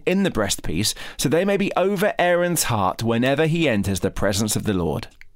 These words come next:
Thus, Aaron will always bear the means of making decisions for the Israelites over his heart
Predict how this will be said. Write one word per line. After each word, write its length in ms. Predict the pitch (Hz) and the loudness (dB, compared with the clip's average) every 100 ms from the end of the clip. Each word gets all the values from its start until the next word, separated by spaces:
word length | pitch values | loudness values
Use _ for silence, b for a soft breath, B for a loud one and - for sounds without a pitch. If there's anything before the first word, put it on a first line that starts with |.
| - B B | -20 B B
Thus, 280 | 208 165 - B B | -2 0 -2 B B
Aaron 340 | - 185 190 180 | 0 2 2 0
will 120 | 180 | 0
always 580 | - 208 220 196 190 170 | 0 0 2 2 0 0
bear 240 | 160 156 | 0 2
the 120 | 147 | 2
means 380 | 143 131 135 135 | 2 2 0 0
of 100 | 135 | 0
making 420 | 123 135 135 151 | 2 0 0 -2
decisions 480 | 147 - 123 117 123 | 0 0 0 0 -2
for 100 | - | -2
the 160 | 123 107 | 0 0
Israelites 480 | 95 101 95 90 - | 0 0 0 0 0
over 240 | 123 147 165 | 0 0 0
his 180 | 165 | 0
heart 460 | - 92 92 - | 0 0 0 -2